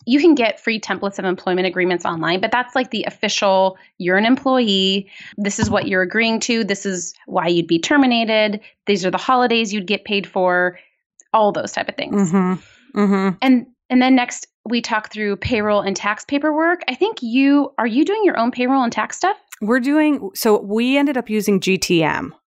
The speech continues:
Speaker 2: and you, I think, used Nanny Checks. So
Speaker 1: So if
Speaker 2: they're
Speaker 1: you
Speaker 2: doing
Speaker 1: don't
Speaker 2: it for us.
Speaker 1: Totally. And so I calculated it all, and we end up paying about sixty-five dollars a month to have Nanny Checks do our payroll and tax service. If you don't have a company doing it,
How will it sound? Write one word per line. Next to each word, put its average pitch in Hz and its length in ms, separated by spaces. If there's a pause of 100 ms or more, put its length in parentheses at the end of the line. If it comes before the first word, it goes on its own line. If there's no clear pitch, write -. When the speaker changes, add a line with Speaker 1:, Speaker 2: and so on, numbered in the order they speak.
(120)
Speaker 2:
and 190 240
you, 214 340
I 202 60
think, 196 200
used 190 300
Nanny 180 320
Checks. - 480 (480)
So - 120
Speaker 1:
So - 60
if - 60
Speaker 2:
they're - 160
Speaker 1:
you 359 100
Speaker 2:
doing 220 100
Speaker 1:
don't 247 240
Speaker 2:
it - 40
for 165 180
us. - 360 (520)
Speaker 1:
Totally. 214 500
And 233 120
so 240 280
I 262 160
calculated 277 520
it 285 60
all, 277 160
and 226 100
we 247 80
end 311 100
up 311 80
paying 233 180
about 214 200
sixty-five 220 460
dollars 190 320
a - 40
month 180 380
to 226 80
have 196 120
Nanny 185 260
Checks 202 340
do 190 140
our 160 100
payroll 208 400
and 208 140
tax 175 340
service. 269 380 (400)
If 302 280
you 220 500
don't 311 260
have 302 140
a 226 60
company 180 420
doing 180 300
it, 170 220